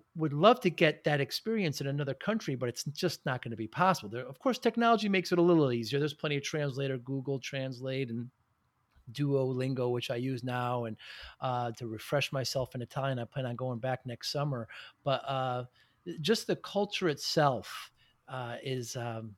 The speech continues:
is so important to so many Americans, I believe, and I think they'd be better for it.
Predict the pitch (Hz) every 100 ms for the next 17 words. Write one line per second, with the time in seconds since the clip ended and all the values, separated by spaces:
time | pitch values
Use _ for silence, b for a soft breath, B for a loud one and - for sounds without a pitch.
0 | _ - 139 - 233 190 - 190 170 107
1 | 98 123 107 - 156 147 135 127 120 104
2 | 104 101 104 104 117 147 151 196 185 165
3 | 147 165 156 - 160 120